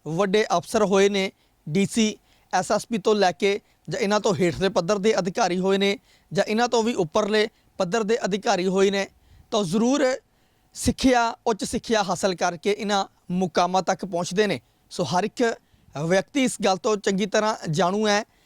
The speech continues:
ਕਿ ਸਿੱਖਿਆ ਤੋਂ ਬਿਨਾਂ ਮਨੁੱਖੀ ਜੀਵਨ ਹੈ ਉਹ ਵਾਂਝਾ ਹੈ,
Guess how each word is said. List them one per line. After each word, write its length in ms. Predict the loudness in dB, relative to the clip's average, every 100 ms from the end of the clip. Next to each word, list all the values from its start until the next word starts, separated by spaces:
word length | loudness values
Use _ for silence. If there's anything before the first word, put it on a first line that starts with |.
| _ _
ਕਿ 80 | -4
ਸਿੱਖਿਆ 440 | 0 -2 0 0
ਤੋਂ 160 | 2 2
ਬਿਨਾਂ 340 | 2 2 0 0 _ _ _
ਮਨੁੱਖੀ 500 | -2 0 0 2 0
ਜੀਵਨ 360 | 2 2 2 2
ਹੈ 180 | 2 0 _ _ _
ਉਹ 160 | 0 2
ਵਾਂਝਾ 380 | 2 0 0
ਹੈ, 140 | 0